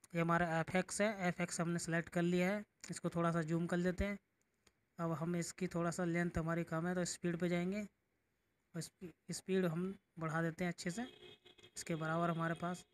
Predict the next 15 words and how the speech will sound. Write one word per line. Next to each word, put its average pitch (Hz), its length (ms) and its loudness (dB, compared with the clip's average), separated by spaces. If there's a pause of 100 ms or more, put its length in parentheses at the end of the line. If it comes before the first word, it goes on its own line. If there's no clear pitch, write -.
(720)
हो 170 120 2
जाएगी। 143 340 -2 (1080)
थोड़ी 165 220 0
सी 165 120 -4
और 165 140 -2
कर 170 160 -2
देते 170 200 -2
हैं, 190 100 -6
ज़्यादा 165 260 -2
होगी, 165 280 0 (200)
थोड़ी 165 240 -4
सी 156 120 -4
कम, 214 220 -6 (380)
हाँ, 151 260 -12
इतनी, 180 220 -10